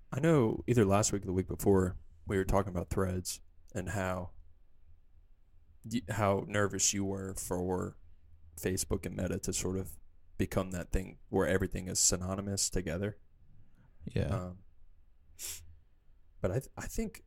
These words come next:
Speaker 1: Amazon might have a bigger hold on, I think Amazon might be that.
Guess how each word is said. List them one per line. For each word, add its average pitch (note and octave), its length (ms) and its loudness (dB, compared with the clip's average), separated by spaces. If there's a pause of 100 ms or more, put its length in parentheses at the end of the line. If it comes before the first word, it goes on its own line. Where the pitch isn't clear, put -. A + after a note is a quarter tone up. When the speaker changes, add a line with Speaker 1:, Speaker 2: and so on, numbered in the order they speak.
(120)
Speaker 1:
Amazon G#2+ 600 -2
might F#2 180 -4
have F#2+ 160 -2
a F2+ 80 -4
bigger F#2+ 280 0
hold F#2 340 0
on, F#2 280 -6 (720)
I A#2 40 -2
think C3+ 160 0
Amazon G2+ 460 0
might F#2+ 180 -4
be G2 180 0
that. D#2+ 340 -8